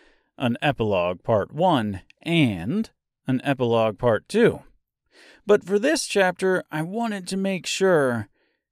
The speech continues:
it was more than just reading notes. I never received any real criticism or input regarding the end of this book, so I don't know if all the craziness here is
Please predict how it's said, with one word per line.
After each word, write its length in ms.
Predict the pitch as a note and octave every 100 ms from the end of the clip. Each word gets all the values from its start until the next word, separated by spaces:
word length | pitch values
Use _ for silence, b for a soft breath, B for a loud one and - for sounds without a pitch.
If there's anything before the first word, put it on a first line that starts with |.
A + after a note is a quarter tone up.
| _ _
it 200 | D3+ C3+
was 240 | D3+ C3
more 360 | C3+ D3+ D#3+ D3
than 220 | C3+ B2+
just 560 | A2+ C#3 C#3+ B2 - -
reading 680 | D#3 A#2+ C3+ A#2+ A#2 A2 G#2+
notes. 600 | A2 F#2+ - - - - _ _ _ _ _ _ _ _ _ _ B B A#2
I 120 | E3+
never 260 | G3 G3+ F3+
received 680 | D#3 - E3 E3+ D3 C3
any 260 | C3+ C#3+ C3
real 400 | A#2+ D3 C#3+ A#2
criticism 800 | - - G3+ C3 A2+ F#2+ A#2+ D3+
or 180 | A2 F#2+
input 480 | D#3+ D#3 C3+ G#2+ G2
regarding 640 | G#2+ A2 B2 A#2+ A2+ G#2+
the 140 | G#2+ A#2+
end 220 | C3 G#2+
of 120 | F#2
this 160 | F#2 E2+
book, 500 | - F#3+ - - - _
so 580 | - - A#2 G#2+ G2+ F#2 b b b b b b
I 160 | - E3+
don't 280 | E3+ E3+ -
know 420 | D3 C#3 C3+ A#2
if 160 | G#2+ -
all 340 | D3+ C3+ B2+
the 100 | A#2
craziness 800 | - C3+ C#3+ C3 A2+ A2+ G#2 G2
here 420 | A#2+ A#2 F#2+ G2
is 480 | F2 E2+ E2+ E2